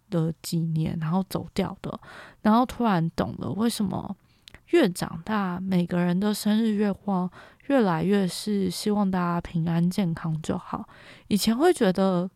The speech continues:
干嘛这么浪费愿望啊，但现在就会觉得可以健康的活着是一件很幸运的事情，以及可以健康的善终，我也觉得是一件很棒的事情。可是同时我觉得好难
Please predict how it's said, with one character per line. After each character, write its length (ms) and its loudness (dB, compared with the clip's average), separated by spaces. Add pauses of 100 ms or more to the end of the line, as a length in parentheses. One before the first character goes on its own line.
(160)
干 160 -2
嘛 140 0
这 120 -4
么 140 0
浪 200 2
费 180 0
愿 300 0
望 200 0
啊， 160 -8 (340)
但 220 0
现 240 -2
在 160 0
就 100 -2
会 200 2
觉 160 0
得 360 -6 (320)
可 160 0
以 100 2
健 300 -2
康 220 0
的 80 4
活 320 2
着 180 0
是 140 -4
一 80 0
件 400 0 (540)
很 280 2
幸 360 2
运 100 2
的 140 -2
事 180 -8
情， 400 -8 (380)
以 120 2
及 420 -4
可 200 -4
以 120 0
健 300 -2
康 300 0
的 180 -2
善 420 -2
终， 340 -2
我 100 0
也 140 2
觉 120 -4
得 140 -6
是 180 -4
一 60 0
件 420 -2 (640)
很 300 0
棒 220 4
的 120 -6
事 180 -4
情。 260 -6
可 160 -6
是 140 0
同 240 0
时 340 -2
我 140 0
觉 140 -2
得 40 0
好 280 -4
难 280 -4